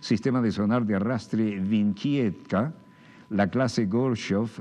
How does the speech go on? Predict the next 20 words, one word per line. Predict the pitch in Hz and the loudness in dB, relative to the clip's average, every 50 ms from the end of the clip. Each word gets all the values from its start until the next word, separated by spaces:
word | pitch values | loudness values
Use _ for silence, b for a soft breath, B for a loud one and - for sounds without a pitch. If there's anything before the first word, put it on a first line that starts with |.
| - - - | -16 -14 -8
del | - 82 82 85 78 | -4 -2 -2 -2 -2
casco | - 127 - 95 - - 131 | -2 -2 -2 -2 -2 -2 0
integra | 120 104 92 85 113 113 113 110 | 0 0 0 0 0 2 2 2
capacidades | 95 101 92 78 - 82 95 101 107 110 104 92 95 | 0 0 -2 -2 -2 -2 0 0 0 0 0 0 0
avanzadas | 92 90 90 87 87 - 117 117 107 101 95 87 | 0 0 0 0 0 0 0 0 0 0 0 -2
de | - 98 85 | -2 -2 -2
sigilo | 76 - 92 85 - 160 156 135 117 123 143 139 B B B B B B B | -2 -4 -6 -4 -2 0 0 2 2 0 -2 -2 B B B B B B B
que | - 113 | -2 0
junto | - - 151 139 131 147 113 | 0 0 0 0 0 0 0
con | 110 120 113 | 2 2 2
la, | 107 104 98 90 80 - B B B B B - | 4 4 2 2 0 -4 B B B B B -6
eh, | 87 80 80 78 76 73 73 76 71 69 64 - - - - - - 90 90 92 - - | -2 -2 0 0 0 0 0 -2 -4 -4 -8 -12 -16 -20 -16 -8 -6 -4 -4 -4 -4 -2
actualidad | - - - - 104 98 95 95 104 120 | -4 -4 -2 0 0 2 2 2 2 2
de | 123 123 | 2 2
guerra | 127 123 123 120 | 0 0 2 2
electrónica | 107 104 85 - - 127 123 120 107 98 92 | 0 0 0 0 -2 0 2 2 2 2 0
Proves | - - 139 139 123 127 131 135 | 0 0 0 0 0 0 0 -2
sirven | 135 - - - 117 123 113 117 110 | -4 -6 -4 -2 0 2 2 2 0
para | 107 117 110 104 | 2 2 2 2
mejorar | 101 101 92 110 113 113 131 131 127 131 131 | 2 0 0 0 0 2 2 0 0 -2 -6